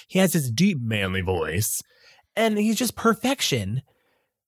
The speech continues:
And I liked the movie. I liked The Flight Before Christmas. It was cheese. It was perfect. Basically, these two people missed the f-, there was a storm that made them miss a flight for Christmas Eve.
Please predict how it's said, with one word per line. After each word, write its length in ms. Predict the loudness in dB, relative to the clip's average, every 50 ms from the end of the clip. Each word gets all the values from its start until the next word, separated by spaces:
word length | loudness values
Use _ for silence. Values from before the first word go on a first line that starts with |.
| _ _ _
And 280 | -4 -2 0 0 -2 -2
I 160 | -2 0 0
liked 440 | 2 2 2 2 2 2 0 -4 -6 -4
the 60 | 0
movie. 500 | 0 2 2 0 -2 -4 -4 -4 -4 -2 0
I 80 | 0
liked 320 | 2 2 2 2 0 -4 -6
The 100 | -6 -2
Flight 220 | 0 0 0 0 0
Before 200 | -2 -2 -2 -2
Christmas. 400 | 0 -2 -2 0 0 0 0 0
It 20 | 0
was 200 | -2 -2 -4 -8 -8
cheese. 760 | -8 -4 -2 0 2 2 2 2 2 2 2 0 -2 -4 -4
It 100 | -2 0
was 180 | 0 0 0 -2
perfect. 720 | -6 -4 -2 0 0 0 0 0 0 0 0 -2 -6 _ -20 -20 -20 -20 -20 _ _ -2
Basically, 840 | 0 0 0 0 -4 -4 -2 0 0 2 2 2 0 0 -2 -4 -6 _ _ _ _ _ _ _ _ _ _ _ _ _ _ _ _ _ _ _ _ -20 -20 -20 -20 _ _ _ -2
these 280 | 0 2 2 2 0
two 160 | -2 -2 -2 0
people 320 | 0 0 0 0 0 -2
missed 500 | -2 -2 0 0 0 0 -2 -4 -6 -4
the 80 | -2 -2
f-, 180 | -2 -4 -6 -8 -8 -8 -8 -10 -14 _ _ -4
there 160 | 0 0 0
was 100 | 2 0
a 60 | -2
storm 460 | -4 -4 -2 -2 0 0 0 0 0 0
that 100 | -2 0
made 140 | 0 -2 0
them 140 | 0 0 0
miss 260 | 2 0 0 -2 -4 -4
a 80 | -4 -4
flight 560 | -2 0 0 2 2 0 -2 -6 -10 -14 -14 _ _ _ _ _ _ _ _ _ _
for 200 | -4 -4 -4 -2
Christmas 400 | 0 0 0 0 0 0 0 0
Eve. 420 | -2 -4 -6 -8 -10 -12 -12 -12